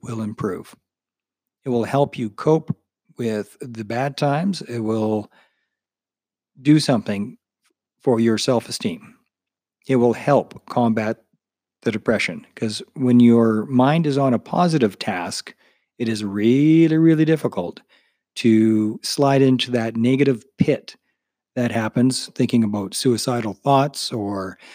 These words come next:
nihilistic thoughts of why nothing matters and I don't matter and I just don't matter in this world. It's tough to feel like you don't matter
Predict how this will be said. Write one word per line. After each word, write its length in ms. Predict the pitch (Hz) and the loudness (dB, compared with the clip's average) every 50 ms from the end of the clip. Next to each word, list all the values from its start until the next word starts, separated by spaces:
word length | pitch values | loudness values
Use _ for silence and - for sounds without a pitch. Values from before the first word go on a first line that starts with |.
| - _ _ - | -20 _ _ -2
nihilistic 680 | 131 123 127 131 131 131 131 120 - - - - _ | 0 2 4 4 4 2 2 0 -2 -6 -8 -10 _
thoughts 380 | _ 123 123 123 123 123 - - | _ -2 0 0 0 -2 -4 -4
of 200 | 117 104 101 95 | -4 -4 -4 -4
why 380 | 104 113 117 117 117 113 110 107 | -2 0 0 0 0 -2 -6 -6
nothing 440 | 110 110 120 117 - 127 110 107 | -4 -4 -4 -2 -2 -2 -2 0
matters 380 | 113 117 117 123 123 127 127 113 | 0 0 2 2 4 2 2 2
and 100 | 113 110 | 2 0
I 140 | 110 117 123 | 2 2 4
don't 240 | 120 117 117 110 117 | 4 2 2 0 -2
matter 380 | 113 110 117 120 131 139 135 | -2 0 2 4 4 4 4
and 300 | 117 104 101 98 104 - - - _ _ _ | 4 2 0 -2 -8 -12 -16 -20 _ _ _
I 120 | - 127 120 | -6 -4 -2
just 180 | 113 110 - | -2 -2 -2
don't 160 | - 127 117 110 | -2 -2 0 0
matter 280 | 123 131 131 131 120 | 0 2 2 2 2
in 80 | 113 104 | 2 0
this 160 | 101 - - | -2 -4 -4
world. 320 | 117 110 104 107 117 - - _ _ _ _ _ _ _ _ _ _ | -4 -2 -2 -2 -4 -6 -10 _ _ _ _ _ _ _ _ _ _
It's 160 | 135 - - | -4 -4 -2
tough 200 | - 185 180 - | -2 -2 -4 0
to 220 | - 147 123 117 110 | 2 4 4 4 2
feel 280 | - - - 151 143 | 0 0 2 2 4
like 140 | 131 117 - | 2 2 0
you 60 | - | -2
don't 260 | 104 120 127 127 - - | 0 2 0 0 2 0
matter 500 | 131 131 135 127 107 101 101 101 - | 0 2 2 2 0 0 -2 -4 -8